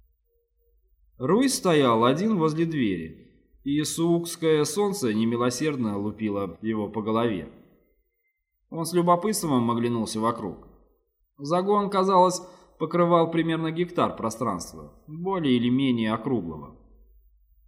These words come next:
Стены были высокими и гладкими, сделанные из того же толчёного камня, что и остальная часть. Верхняя часть стен была защищена переливающимися силовыми полями,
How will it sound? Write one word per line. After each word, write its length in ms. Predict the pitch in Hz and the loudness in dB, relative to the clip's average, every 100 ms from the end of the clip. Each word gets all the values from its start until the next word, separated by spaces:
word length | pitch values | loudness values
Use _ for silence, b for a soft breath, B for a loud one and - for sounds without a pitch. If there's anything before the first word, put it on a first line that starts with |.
| _ | _
Стены 380 | - - 240 220 | -12 0 2 4
были 220 | 190 202 | 6 6
высокими 600 | 190 190 226 220 165 143 | 6 4 2 2 0 0
и 40 | 165 | 0
гладкими, 720 | 147 120 - - 95 92 87 - - _ _ - | 2 2 0 -8 -8 -8 -10 -20 -20 _ _ -10
сделанные 580 | 180 196 220 196 175 170 | -4 2 4 4 4 2
из 80 | 160 | 2
того 280 | 160 165 160 | 2 2 2
же 200 | 156 135 | 2 0
толчёного 560 | 135 131 143 135 139 | -2 -2 0 0 0
камня, 500 | 147 120 90 82 80 - | -2 -2 -2 -6 -12 -14
что 180 | - | -6
и 60 | 113 | -4
остальная 560 | 110 117 127 117 92 87 | -2 -2 -2 -2 -4 -8
часть. 400 | - 82 - _ _ _ _ _ _ _ _ - | -10 -12 -14 _ _ _ _ _ _ _ _ -8
Верхняя 400 | 143 160 165 160 | 0 0 0 -2
часть 280 | 170 160 165 | 0 0 0
стен 320 | 208 202 139 | -2 0 2
была 200 | 123 120 | 2 2
защищена 560 | 117 120 123 127 131 | 0 -4 -4 -2 -2
переливающимися 1080 | 127 123 117 117 120 113 107 110 110 110 110 | 0 -2 0 0 0 -2 -2 -4 -4 -4 -6
силовыми 500 | 113 117 113 107 104 | -6 -2 -2 -2 -4
полями, 500 | 101 123 117 82 - | -2 -2 -2 -4 -12